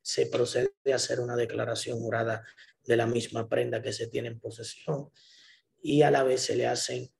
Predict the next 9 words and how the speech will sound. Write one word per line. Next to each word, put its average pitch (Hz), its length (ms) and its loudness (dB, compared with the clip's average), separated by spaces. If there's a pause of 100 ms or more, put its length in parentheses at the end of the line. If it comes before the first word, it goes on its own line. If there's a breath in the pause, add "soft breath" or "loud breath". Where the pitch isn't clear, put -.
(140)
eh, - 440 -2
eh, 120 180 -2
los 120 260 0
cuestionamientos 123 920 -2
del 131 120 4
lugar 123 400 2 (520 soft breath)
que 127 460 6
puedan 139 460 4
dar 123 360 2